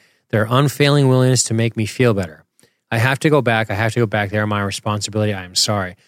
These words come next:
I love the idea of this 'cause we've talked about him being trapped by these people he's really disinterested in because probably at the end of the day, they're really intellectually boring. "Provincial intellections," he says, which is hilarious. <laughs> And for a guy like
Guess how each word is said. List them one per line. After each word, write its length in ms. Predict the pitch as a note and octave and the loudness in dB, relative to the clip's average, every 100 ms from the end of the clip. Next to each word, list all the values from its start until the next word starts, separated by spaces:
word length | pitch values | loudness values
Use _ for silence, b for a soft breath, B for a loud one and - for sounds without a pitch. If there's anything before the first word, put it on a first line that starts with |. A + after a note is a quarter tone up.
| _ - | _ -2
I 80 | C#3 | 2
love 200 | D#3+ F3+ | 4 4
the 100 | F3 | 2
idea 260 | B2+ A2 A#2+ | 2 0 0
of 60 | |
this 120 | A2 - | 0 -4
'cause 160 | A2 | -4
we've 180 | G2+ A2+ | -2 -4
talked 260 | - A#2 A#2+ | -2 -4 -2
about 300 | G#2+ G#2 G#2 | -2 -4 -2
him 180 | A2 | -2
being 220 | G#2+ G#2+ G#2 | 0 -2 -2
trapped 460 | - A2+ G2+ - | -2 0 -2 -6
by 160 | - G#2+ | -4 -2
these 180 | G#2 G2+ | -2 -4
people 280 | - A2 A2+ | -2 -2 -2
he's 180 | G2+ F#2+ | -4 -8
really 320 | G2 A2 A2 | -2 0 0
disinterested 520 | G2+ G#2 G#2 G#2+ A2 | -2 -4 -4 -4 -2
in 60 | A#2 | 0
because 260 | A2 G#2+ b b b b - | 0 -2 b b b b -2
probably 240 | E3+ F3 | 0 2
at 80 | E3+ | 0
the 80 | C#3 | 0
end 60 | B2+ | 0
of 60 | A2+ | 2
the 40 | |
day, 120 | B2 | 2
they're 160 | A#2 G#2+ _ | 2 0 _
really 380 | A#2+ A#2+ A#2+ A#2 | -2 2 4 2
intellectually 680 | A#2+ A#2+ A2+ A2 A2 A#2 A2 | 0 0 0 0 0 0 0
boring. 420 | G#2 G#2 F#2 F2+ | 0 -2 -2 -10
"Provincial 520 | - B2+ A2 C#3 C#3+ C3+ | -2 0 2 2 2 0
intellections," 640 | A2+ A#2 G#2+ G#2+ A2 F#2 | 0 0 -2 -4 -8 -8
he 80 | F#2+ | -6
says, 280 | - F#2 F#2+ | -8 -8 -12
which 140 | G2 | -8
is 100 | G#2 | -6
hilarious. 640 | G#2 G2+ G2+ A#2 C3 - A#2+ - | -4 -2 0 2 2 0 -2 -6
<laughs> 600 | D#3+ - A3 C3 _ F3 | -10 -8 -8 -8 _ -4
And 160 | C#3+ C3 | -2 0
for 80 | C3 | 0
a 40 | |
guy 220 | A#2 E3 | 2 2
like 300 | F#3 E3+ A#2+ | 4 2 0